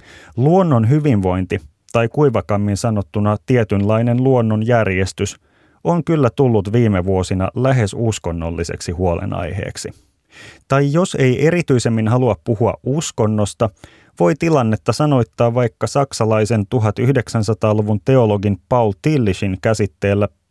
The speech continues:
perimmäinen huolenaihe. Erilaiset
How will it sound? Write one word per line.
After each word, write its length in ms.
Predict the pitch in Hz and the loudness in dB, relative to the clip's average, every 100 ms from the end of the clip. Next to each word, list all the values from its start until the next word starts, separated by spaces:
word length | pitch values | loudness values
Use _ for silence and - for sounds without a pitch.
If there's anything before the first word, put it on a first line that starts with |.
| - | -2
perimmäinen 840 | 151 127 95 90 85 92 92 - - | 0 2 0 -2 -4 -6 -8 -8 -4
huolenaihe. 720 | 98 90 101 85 - - 98 - _ _ _ _ _ _ _ _ _ _ _ _ _ _ _ _ _ - - - - - _ | -2 -2 -4 -6 -6 -6 -10 -12 _ _ _ _ _ _ _ _ _ _ _ _ _ _ _ _ _ -20 -20 -20 -20 -20 _
Erilaiset 580 | 165 196 214 156 123 | 0 2 4 4 2